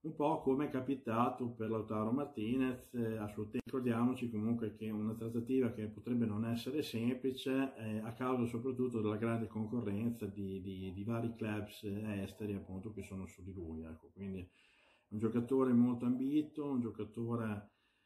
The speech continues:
eh, che, sul quale hanno ormai buttato l'occhio tutti, e quindi, eh, potrebbe essere anche un, eh, se noi riuscissimo a prenderlo sarebbe un, un grandissimo colpo. Apro una piccola parentesi sul nuovo sponsor dell'Inter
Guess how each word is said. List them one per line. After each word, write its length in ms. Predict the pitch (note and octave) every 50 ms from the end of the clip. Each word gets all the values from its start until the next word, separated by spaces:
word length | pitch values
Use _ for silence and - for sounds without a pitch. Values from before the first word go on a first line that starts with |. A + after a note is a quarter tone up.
| _ _ _
eh, 880 | - F#2 G#2+ A2 A2 G#2+ G#2+ G#2+ G#2+ G#2+ G#2+ G#2+ G#2+ G#2 G#2 G2+ G2+ -
che, 800 | - A2+ A2+ A2+ A2 A2 A2 A2 A2 A2 G#2+ G#2+ G#2+ G#2 G2+ G2
sul 200 | - - A#2 A#2
quale 500 | A#2 B2+ B2+ B2+ B2 B2+ B2+ B2+ A#2+ A#2
hanno 300 | A2+ A2+ A2+ A#2 A#2 A#2
ormai 680 | A2 A2 A#2 A#2 A#2 A#2+ A#2+ A#2 A#2 A2+ A2+ A2 A2 G#2+
buttato 520 | G#2+ A2+ A#2 A#2 - B2+ A2+ A#2+ A#2 - B2
l'occhio 340 | A#2 A#2 A#2+ A#2 - D#3 C#3+
tutti, 420 | - B2+ C3+ C3+ - - - B2+
e 120 | A2+ A#2
quindi, 580 | A#2 A#2+ A#2 A2+ A2+ A2+ A2+ A#2 A#2+ A#2+ A#2 -
eh, 220 | G#2 G#2+ G#2+ G#2 G#2
potrebbe 400 | G#2+ G#2+ - B2+ B2+ A#2+ A#2 A2 G#2+
essere 300 | A2 A2+ - - A2+ A2+
anche 320 | G#2+ G#2 G#2+ G#2+ G#2+ G#2+ G#2
un, 260 | G2+ G2 G2 G2 F#2+
eh, 460 | F#2+ F#2 F#2 F2+ F2+ F2+ F2 F2 F#2
se 80 | - -
noi 140 | B2 B2+ C3
riuscissimo 500 | B2+ A#2 A#2 - C3 B2 - - B2 B2
a 60 | A#2+
prenderlo 400 | A#2+ B2 A#2 A2+ A2+ A#2 A2+ A2
sarebbe 640 | G#2 - G#2+ G#2 G#2+ G#2+ G#2 G#2 G#2 G#2 G2 - - _ _ -
un, 120 | G2 G2+
un 240 | G2+ F#2+ F#2+ G2 A2
grandissimo 600 | A2 G#2+ G#2+ A2 A2+ A2+ - - A2 G#2 G2 G2
colpo. 360 | - F2 E2+ G#2 G2+ - - - _ _ _ _ _ _ - - - - - _ _ _ _ _ _ _ _ _ - -
Apro 200 | D#3 E3+ E3+ D#3+
una 140 | D3+ D#3 C3+
piccola 340 | - E3 D#3+ - E3 D#3 D3
parentesi 580 | - - D3+ D3+ D#3 D#3 D#3+ D#3 D#3 D3+ C#3 B2+
sul 200 | - - C#3 C#3+
nuovo 260 | C#3+ D3 C#3+ C#3+ C#3
sponsor 520 | C3+ - - C#3 C#3 C#3 C3 - - B2+
dell'Inter 1120 | B2 B2+ B2+ B2+ C3+ C3+ C#3 C#3 C3 A#2+ - C3+ C3 B2+ B2+ B2 A#2+ A#2 A2+ - - -